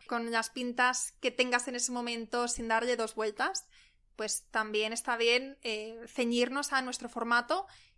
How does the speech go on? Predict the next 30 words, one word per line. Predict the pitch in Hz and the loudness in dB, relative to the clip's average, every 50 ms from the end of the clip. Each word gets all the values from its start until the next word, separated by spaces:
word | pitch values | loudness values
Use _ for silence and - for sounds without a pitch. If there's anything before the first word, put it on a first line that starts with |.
| _ | _
y | - 269 254 | -6 -4 -2
no | 254 262 269 269 | 2 2 2 2
tener | 269 - 294 277 277 269 277 277 269 | 2 0 0 0 2 2 0 0 -2
que | - 277 254 247 233 226 220 226 - - | 0 2 4 4 4 4 2 -2 -6 -6
estar | 240 233 - - 254 233 | -6 -2 2 4 4 4
en | 220 208 | 4 4
todas | 226 214 214 214 - - | 4 4 4 4 4 4
partes | - 247 240 247 - 220 208 - | 4 4 4 4 0 -2 -2 -2
y | 226 | -4
aceptar | 214 - 214 - - 247 269 330 339 349 - | -6 -6 -8 -2 2 2 4 4 2 0 -2
que, | - 233 | -2 0
vaya, | 220 220 220 214 | 0 2 2 0
a | 214 | 0
lo | 214 | -2
mejor | 220 220 - 240 247 | -4 -4 -2 -2 0
llegamos | 254 254 247 254 254 247 - | 0 0 0 0 0 -2 -4
a | 262 | -6
menos | 262 269 269 - - | -6 -4 -4 -6 -6
gente, | - 262 247 247 247 330 381 403 - - - - _ _ _ _ _ | -6 -8 -6 -4 -4 -4 -4 -4 -6 -14 -20 -20 _ _ _ _ _
pero | - 262 262 262 262 269 | 6 8 8 8 8 8
las | 269 254 262 | 6 4 4
personas | - 247 233 - 254 254 269 262 - | 0 -4 -4 -2 -2 0 0 0 0
que | - | 0
estén | 277 - - - 240 233 240 254 269 277 262 233 | 0 0 0 0 0 0 0 -2 -4 -6 -4 2
realmente | 247 233 226 226 226 226 254 | 2 4 4 2 0 -4 -6
son | 240 - 254 247 247 262 262 254 - _ _ _ _ _ _ | -4 -2 -2 -2 -2 -4 -6 -12 -14 _ _ _ _ _ _
gente | - 269 254 254 302 285 - - | -6 -2 0 2 2 0 0 -2
muy, | 226 226 240 254 247 | -2 0 0 0 0
muy | 233 220 214 | 0 -2 -2
fiel. | 202 - - 208 202 214 208 202 202 | -4 -2 -2 -2 -2 -2 -6 -10 -14